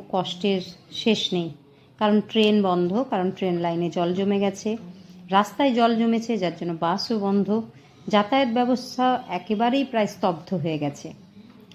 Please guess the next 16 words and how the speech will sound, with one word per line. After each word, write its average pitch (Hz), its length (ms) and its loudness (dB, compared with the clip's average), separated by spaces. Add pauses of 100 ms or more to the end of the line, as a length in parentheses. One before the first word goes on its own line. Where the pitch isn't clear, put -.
(180)
কিন্তু 233 300 2
যারা 190 300 2
প্রাইভেট 185 460 -2
ফার্মে 196 320 0
কাজ 190 280 -2
করি, 185 260 -2 (680)
যারা 214 260 4
ইমার্জেন্সি 233 600 2
বিভাগে 185 460 0 (120)
কাজ 156 240 -4
করি, 190 240 -2 (560)
তাদেরকে 180 420 -2
তো 202 180 -2 (560)
বেরোতেই 175 440 2
হয়, 160 280 -2 (1040)
অনেক 240 200 4